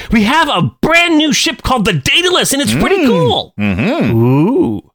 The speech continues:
Speaker 1: Now, while Carter's geeking out about the new ship, she receives a phone call, but it's not for her. It's for Daniel. So Daniel takes the call. "Oh, sad news. Catherine Langford has died."
Speaker 2: That is sad.
Speaker 1: So, that is sad. So,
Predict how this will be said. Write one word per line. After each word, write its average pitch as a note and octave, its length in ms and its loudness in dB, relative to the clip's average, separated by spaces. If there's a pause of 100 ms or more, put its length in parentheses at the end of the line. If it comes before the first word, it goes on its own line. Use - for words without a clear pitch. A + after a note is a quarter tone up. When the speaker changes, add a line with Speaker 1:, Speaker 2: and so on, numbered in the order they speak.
(300)
Speaker 1:
Now, G#2+ 180 -4
while C#3 400 -4
Carter's F#3+ 460 0
geeking D3+ 340 -2
out C#3+ 160 -2
about C3+ 260 -2
the A#2+ 80 -2
new B2+ 140 -2
ship, - 320 -4
she G#3 180 -2
receives F3 340 -2
a - 20 -4
phone D4+ 260 -2
call, G#2+ 280 -4 (220)
but D#4 100 0
it's - 140 -4
not D#4 200 -2
for A3 120 -2
her. A#3 200 0
It's G#3 160 -2
for D3+ 120 -4
Daniel. D#3 440 -2 (200)
So E3+ 100 -6
Daniel A#3 240 -2
takes F3 180 -6
the - 60 -8
call. - 340 -4 (540)
"Oh, C3+ 680 -4 (200)
sad E3+ 360 -4
news. C#3 460 -2 (640)
Catherine D3+ 280 -2
Langford D#3+ 420 -2
has D3+ 120 -6
died." - 420 -8 (520)
Speaker 2:
That D#2 140 -6
is D2 100 -8
sad. B1+ 220 -10
Speaker 1:
So, C3 260 -4 (300)
that C#3 100 -2
is C3 80 -4
sad. G2+ 320 -10 (240)
So, G#3 280 -2